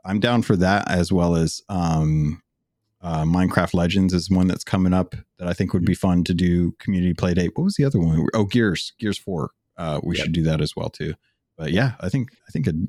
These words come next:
Speaker 1: community day for a Dead Island game would be good.
Speaker 2: Uh, a hundred percent. And in general, to, to our patrons, like, if you wanna do a community play day, tag us. Like, if it's on Game Pass, that's an easy win.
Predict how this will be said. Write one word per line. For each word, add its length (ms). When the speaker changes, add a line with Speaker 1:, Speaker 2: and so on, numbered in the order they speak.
Speaker 1:
community 480
day 220
for 200
a 80
Dead 180
Island 300
game 160
would 100
be 120
good. 320
Speaker 2:
Uh, 200
a 20
hundred 220
percent. 400
And 280
in 100
general, 300
to, 340
to 160
our 160
patrons, 480
like, 260
if 60
you 80
wanna 100
do 100
a 40
community 320
play 200
day, 340
tag 280
us. 160
Like, 260
if 140
it's 140
on 160
Game 240
Pass, 220
that's 160
an 80
easy 300
win. 360